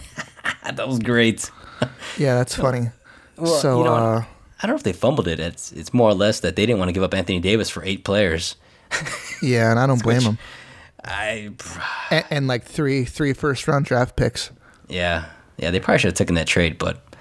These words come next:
Speaker 1: oh well. Hindsight's twenty twenty. The, uh, new Walking Dead seems to be on. My wife was watching that yesterday.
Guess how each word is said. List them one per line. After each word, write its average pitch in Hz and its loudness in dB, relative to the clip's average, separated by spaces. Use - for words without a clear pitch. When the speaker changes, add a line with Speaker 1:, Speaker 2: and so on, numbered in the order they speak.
Speaker 1:
oh 151 2
well. 101 2
Hindsight's 262 0
twenty 117 0
twenty. 85 -8
The, 107 4
uh, 95 0
new 165 2
Walking 135 2
Dead 156 0
seems 95 0
to 95 -8
be 90 0
on. 104 0
My - -6
wife 127 2
was 90 -2
watching 87 0
that 90 0
yesterday. 92 0